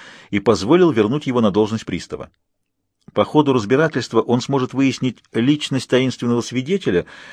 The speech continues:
на которого ссылался Верховный Страж, и обвинить последнего в попытке фальсификации доказательств. Проснувшись утром и даже ещё не поцеловав мужа,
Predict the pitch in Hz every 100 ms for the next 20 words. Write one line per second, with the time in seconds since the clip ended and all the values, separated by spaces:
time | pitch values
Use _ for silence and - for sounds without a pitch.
0 | - - 101 107 110 101 98 - 113 92
1 | - 101 98 98 104 - 95 69 - -
2 | _ _ _ - 120 120 104 113 147 214
3 | - 180 185 170 165 139 - 120 165 175
4 | 165 147 - 127 123 117 110 143 - 135
5 | 120 120 85 - - _ _ _ _ _
6 | _ _ _ _ _ _ _ _ _ _
7 | _ _ _ _ _ _ 107 117 156 156
8 | 127 - 127 101 98 - 104 101 92 101
9 | - 101 95 - 107 95 85 117 151 123